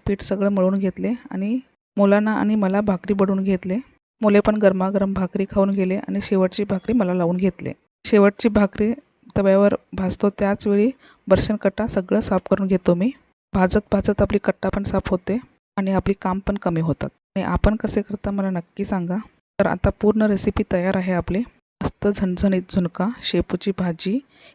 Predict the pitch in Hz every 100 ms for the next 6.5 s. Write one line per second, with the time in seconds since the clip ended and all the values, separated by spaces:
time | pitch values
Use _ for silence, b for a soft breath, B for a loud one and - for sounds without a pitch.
0 | - 190 180 185 185 - - 185 - 170
1 | - 202 285 _ _ _ 208 - - 202
2 | 185 185 285 - 190 214 - 175 175 -
3 | - 190 _ - 202 196 185 202 214 208
4 | - - 185 196 208 208 202 185 175 196
5 | 202 202 - 208 202 - - 185 175 208
6 | 190 196 - 185